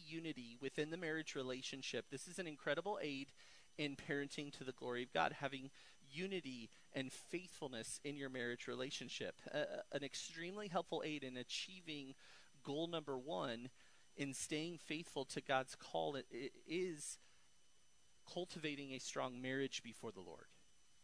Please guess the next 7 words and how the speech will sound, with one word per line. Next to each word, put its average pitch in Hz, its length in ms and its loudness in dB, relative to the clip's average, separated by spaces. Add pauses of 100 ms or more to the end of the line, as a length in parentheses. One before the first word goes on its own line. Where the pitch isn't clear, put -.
(340)
You 143 180 -4
will 147 100 4
not 143 300 4
serve 180 300 -2
your 156 100 0
children 131 680 -2 (520)
well 143 580 6